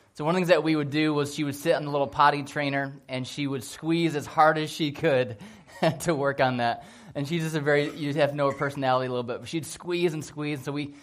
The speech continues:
kind of developed this thing where she would say, "Daddy, help me." I was like, "Well, <laughs> what do you want me to do? <laughs> Like,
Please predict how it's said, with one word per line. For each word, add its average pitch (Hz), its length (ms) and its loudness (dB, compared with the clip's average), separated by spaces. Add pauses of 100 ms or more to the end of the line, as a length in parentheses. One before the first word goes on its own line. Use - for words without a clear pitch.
(360)
kind 190 140 4
of 220 40 4
developed 165 180 6
this 151 120 -4
thing 170 140 -2
where 147 100 2
she 151 140 -2
would 156 100 -2
say, 143 160 0
"Daddy, 170 320 2
help 170 260 4
me." 120 300 -8 (400)
I 135 40 -10
was 131 60 -4
like, 143 100 0
"Well, 160 360 8 (580)
<laughs> - 140 -20
what 175 140 2
do 190 60 8
you - 120 0
want 208 220 4
me 214 120 0
to 214 100 4
do? 143 380 2
<laughs> - 80 -2
Like, 190 200 6